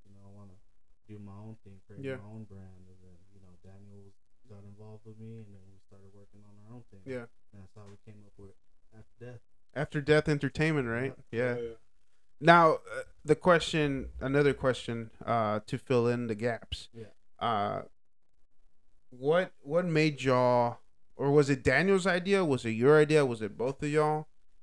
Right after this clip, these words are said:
Speaker 2: to be like, "You know what? Let's make a rap album," and then just, you know what I'm talking about? The, the rap album you guys made, it was in, in a C D, and then you would go to Top Ten Records,
Speaker 1: Yeah.
Speaker 2: old Top Ten Records,
Speaker 1: Yeah.
Speaker 2: and then you can buy it.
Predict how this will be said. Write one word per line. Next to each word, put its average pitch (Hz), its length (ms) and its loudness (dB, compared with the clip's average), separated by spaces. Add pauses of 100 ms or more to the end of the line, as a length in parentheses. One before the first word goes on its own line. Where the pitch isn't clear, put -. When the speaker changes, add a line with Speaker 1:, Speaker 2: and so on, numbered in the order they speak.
(140)
Speaker 2:
to 139 80 -2
be 131 160 2
like, 117 200 2
"You 135 80 -2
know 139 140 2
what? 127 240 4
Let's 117 200 -4
make 117 160 -4
a 110 60 0
rap 104 320 -2
album," 107 460 -4 (420)
and 117 120 -6
then 104 180 -6
just, - 380 -14 (840)
you 147 80 2
know 160 60 4
what 160 80 4
I'm 147 60 0
talking 143 280 0
about? 147 260 2
The, 127 120 2
the 131 160 0
rap 160 240 6
album 170 300 4
you 151 80 0
guys 147 300 4
made, 120 340 -2 (480)
it 117 200 0
was 117 160 -4
in, 113 180 -6
in 120 200 -6
a 117 80 -4
C 160 220 -4
D, 120 380 -4 (360)
and 113 140 -4
then 110 140 -4
you 120 120 -2
would 123 160 -4
go 127 120 2
to 120 80 2
Top - 300 -2
Ten 131 180 -6
Records, 127 500 -4
Speaker 1:
Yeah. 120 200 -14
Speaker 2:
old 165 240 6
Top 123 220 -2
Ten 127 160 -4
Records, 117 460 -4
Speaker 1:
Yeah. 107 40 -12 (300)
Speaker 2:
and 127 100 -2
then 123 140 0
you 131 100 4
can 117 200 -4
buy 107 240 0
it. - 140 -6